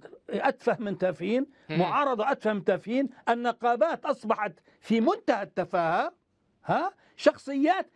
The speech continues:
Speaker 1: يعني خذ، الملك بيحلم بالليل إنه بده يغير الدستور، خلال أربعة وعشرين سنة بغير الدستور، ومئات الشخصيات إن كان نواب ولا وزراء ولا أعيان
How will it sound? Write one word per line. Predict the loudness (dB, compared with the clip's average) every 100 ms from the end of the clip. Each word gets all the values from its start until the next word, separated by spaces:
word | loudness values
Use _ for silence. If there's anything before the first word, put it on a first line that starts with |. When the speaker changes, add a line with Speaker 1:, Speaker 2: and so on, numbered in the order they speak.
| -2
Speaker 1:
يعني | 0 2
خذ، | 4 4 2 _ -4
الملك | 0 2 2 0 0
بيحلم | 0 0 -4 -2
بالليل | 0 2 4 2
إنه | 0
بده | -2 0
يغير | 0 0 0
الدستور، | -2 -2 0 2 2 -4 _ _ _ _ _ _ -4
خلال | 2 2 2
أربعة | -4 -2
وعشرين | -2 -2 -2 0
سنة | 2 2 0
بغير | -2 0
الدستور، | 0 -2 -2 0 2 2 -2 _ _ _ 0
ومئات | 0 0 -2 0 0
الشخصيات | -2 -4 -4 -4 0 0 0 -4
إن | -2
كان | 0 0
نواب | 0 2 0 0
ولا | -2 0
وزراء | 0 0 2 2 2 0
ولا | 0
أعيان | -2 -2 0 0